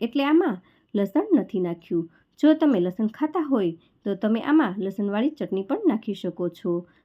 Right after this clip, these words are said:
અહીંયા આજે હું જૈન શાક બનાવું છું, એટલે અહીંયા મેં લસણ સ્કીપ કરેલું છે. તો અહીંયા જુઓ, સરસ એવો મસાલો આપણો તૈયાર થઈ ગયો છે. તો હવે આ મસાલાને આપણે ભરી લેવાનો છે. તો રીંગણને આ રીતે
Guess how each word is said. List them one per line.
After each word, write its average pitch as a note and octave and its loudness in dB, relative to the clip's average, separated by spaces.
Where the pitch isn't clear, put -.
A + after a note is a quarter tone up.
અહીંયા C#4 2
આજે G3 -2
હું D#4 2
જૈન G#3+ 2
શાક C4+ -2
બનાવું E4+ 2
છું, F3+ 0
એટલે C4+ 0
અહીંયા G#3+ 2
મેં D4+ 4
લસણ A#3 0
સ્કીપ - -6
કરેલું F3+ -2
છે. F#3 -2
તો G3+ 0
અહીંયા C4+ 2
જુઓ, D4 4
સરસ A#3+ -2
એવો D#4 4
મસાલો B3 0
આપણો D4+ 2
તૈયાર A3 0
થઈ A3 0
ગયો F#3 0
છે. F3+ -4
તો D#4 6
હવે F4+ 2
આ F#3+ -4
મસાલાને C#4+ 4
આપણે C4+ -4
ભરી G3+ 0
લેવાનો F#3 -2
છે. F3+ -6
તો G3 0
રીંગણને C4 4
આ - -8
રીતે A3 0